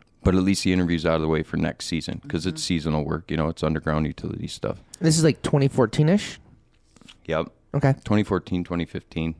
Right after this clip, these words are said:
Speaker 3: Okay.
Speaker 1: Yeah. Yeah, twenty fifteen,
Speaker 2: Hmm.
Speaker 1: 'cause it was, yeah, three years I'd been at Park. So this is twenty fifteen.
Speaker 3: Okay,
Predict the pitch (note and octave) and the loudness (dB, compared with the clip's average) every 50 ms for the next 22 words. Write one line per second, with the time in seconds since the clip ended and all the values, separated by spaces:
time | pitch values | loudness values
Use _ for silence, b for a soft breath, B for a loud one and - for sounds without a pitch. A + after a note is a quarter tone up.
0 | - - - E3+ - F#3 - - - - - _ _ _ _ _ - - E2 D#2 | -4 0 2 4 4 2 0 -2 -12 -20 -20 _ _ _ _ _ -4 -2 -2 0
1 | D2+ D2+ - - - - _ _ _ _ _ _ _ _ _ _ - A2 A2 G2 | -2 -4 -6 -14 -20 -20 _ _ _ _ _ _ _ _ _ _ 0 0 0 2
2 | - - G2 G2 F#2+ - - D2+ - - - D#2 D#2 D#2 E2 - _ _ _ _ | 2 0 0 0 0 0 -4 -6 -6 -4 -4 -2 -2 -4 -6 -10 _ _ _ _
3 | _ _ _ _ - - - F3+ E3+ - - F2 E2 F2+ D#2 D#2+ E2 - - - | _ _ _ _ -20 -16 -14 -14 -8 -4 -4 -2 0 0 0 -2 -2 -4 -6 -12
4 | - - - _ _ - - E2+ E2 D#2 - - F#2 F2 E2+ E2 D#2+ D#2 E2 D#2+ | -14 -16 -18 _ _ -4 -2 -2 -2 -2 0 0 0 2 2 2 0 0 -2 -2
5 | D#2 - D#2 D2 D2 D2 - D#2 D2 D2 - - F#2+ G2 G2+ - - E2+ - - | -2 -2 -4 -4 -4 -6 -6 -6 -6 -6 -8 -8 -6 -6 -6 -6 -8 -8 -4 -2
6 | F#2+ F2 E2+ D#2 - - - - - - A#2 - - - D3 D3+ C#3+ | 0 0 0 0 0 -2 -4 -4 -4 -8 -4 0 2 2 4 4 2